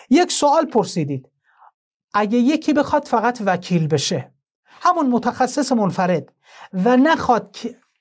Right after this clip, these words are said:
کارآفرینی کنه، چون صحبتایی که من می‌کنم مطلقه، بین شما وکیل با ده سال سابقه هم هست، دو-، دانشجوی ترم چهار و پنج حقوق هم هست،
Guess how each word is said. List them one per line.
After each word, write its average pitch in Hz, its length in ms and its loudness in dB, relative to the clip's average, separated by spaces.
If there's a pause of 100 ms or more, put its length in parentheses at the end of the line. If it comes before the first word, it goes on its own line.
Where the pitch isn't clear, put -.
کارآفرینی 190 880 2
کنه، 151 420 -4 (1900)
چون 247 460 0
صحبتایی 220 640 2
که 226 120 -2
من 214 160 2
می‌کنم 277 440 0
مطلقه، 247 720 0 (720)
بین 285 280 2
شما 269 380 2
وکیل 254 380 2
با 226 140 2
ده 202 200 0
سال 208 200 0
سابقه 208 380 0
هم 240 100 2
هست، 277 580 -2 (840)
دو-، 233 160 4
دانشجوی 240 680 0
ترم 240 380 0
چهار 220 240 0
و 208 60 2
پنج 214 280 0
حقوق 214 340 2
هم 160 120 -2
هست، - 500 -14